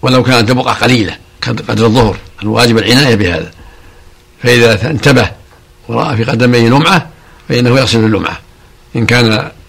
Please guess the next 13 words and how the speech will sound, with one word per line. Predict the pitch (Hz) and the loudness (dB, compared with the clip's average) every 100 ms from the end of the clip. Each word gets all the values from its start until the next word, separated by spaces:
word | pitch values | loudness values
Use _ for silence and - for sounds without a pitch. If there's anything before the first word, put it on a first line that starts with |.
| _ - - - - - - - | _ -20 -20 -20 -20 -20 -18 -2
لم | 123 135 | 2 2
يطل | 120 113 | 2 0
الفصل. | 127 123 - - - _ _ _ _ - - | 0 -2 -6 -16 -20 _ _ _ _ -20 -6
أما | 131 131 | 2 2
إن | |
كان | 127 127 123 | 4 2 2
الفصل | 127 123 | 0 0
قد | 127 - | -2 0
طال | 160 185 170 | 0 0 2
فيلزمه | 151 127 131 127 | 2 2 2 2
أن | |
يعيد | 117 175 | 2 2
الوضوء | 127 98 90 | 2 0 -4